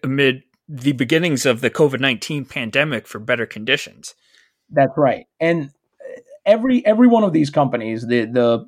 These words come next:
Speaker 2: big four these days, which I think, uh, you know, Google, Amazon, Facebook, and, and Twitter, they can't generally get away with doing what gig economy firms have done because the jobs that they need done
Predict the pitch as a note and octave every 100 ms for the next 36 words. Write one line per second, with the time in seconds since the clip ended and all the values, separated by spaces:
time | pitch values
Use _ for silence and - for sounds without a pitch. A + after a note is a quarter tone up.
0 | D3+ B2 C#3 - D3+ C#3+ C3+ C3+ - B2+
1 | C3 B2 A#2+ G#2+ A2 A#2+ A2+ A2 A#2+ A#2
2 | - _ _ _ _ A#2 A#2 A2+ - B2+
3 | A#2 A#2+ C3 B2+ B2 A#2+ A2+ B2 A#2+ A#2+
4 | A#2+ A2+ A#2+ A#2+ A#2+ A2 A2 A2 G2+ A2+
5 | - D#3 C3+ A#2+ - - _ C#3+ G3+ A3+
6 | - B3 A#3 - _ _ - C#3+ A#2 D#3+
7 | E3+ F3 E3+ D3+ C#3+ C#3 C3+ C3 B2 C3
8 | C3+ C#3 B2+ A#2+ A#2+ - C3+ C3 C3 B2+
9 | - A#2+ B2+ D3 C#3+ D3+ D#3 D3+ C#3+ C#3+
10 | D#3 D#3+ D3 C3 A#2+ C3 - _ _ _
11 | C#3 D#3 E3 E3+ F3 C#3+ D#3 C#3+ D3 D3
12 | D3 B2 C3+ E3 C#3 A#2